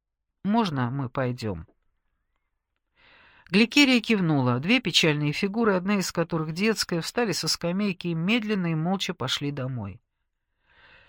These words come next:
Гликерия проводила их взглядом, пока они не завернули за угол здания. Ей стало муторно на душе.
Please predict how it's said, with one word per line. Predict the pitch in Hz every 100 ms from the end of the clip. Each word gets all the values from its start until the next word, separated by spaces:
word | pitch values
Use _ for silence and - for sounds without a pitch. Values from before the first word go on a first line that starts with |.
| _ _ -
Гликерия | 185 214 247 233
проводила | 220 208 202 208 202
их | 190
взглядом, | 160 165 214 208 185
пока | 185 180 208
они | 185 190
не | 180
завернули | 175 175 175 175 185
за | 165 156 175
угол | 165 156
здания. | 156 147 156 135 110 98 85 _ _ _ -
Ей | 185 208
стало | - 208 190 185
муторно | 190 185 165 147 156
на | 160 160
душе. | 156 160 - 151 107